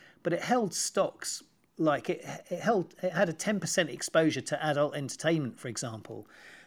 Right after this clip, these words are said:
Um, it had, um, a seven percent exposure to controversial weapons.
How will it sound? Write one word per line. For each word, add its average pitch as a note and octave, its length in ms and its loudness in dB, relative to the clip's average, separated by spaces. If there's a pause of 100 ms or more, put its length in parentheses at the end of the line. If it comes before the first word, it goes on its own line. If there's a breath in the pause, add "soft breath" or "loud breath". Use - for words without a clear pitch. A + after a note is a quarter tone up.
(120)
Um, C#3+ 600 4
it E3 200 2
had, D3 460 -2
um, D3 480 2
a - 80 -6
seven G3 420 4
percent C3+ 640 2
exposure C#3+ 600 0
to B2+ 280 -2
controversial C3 760 -2
weapons. A#2 640 -6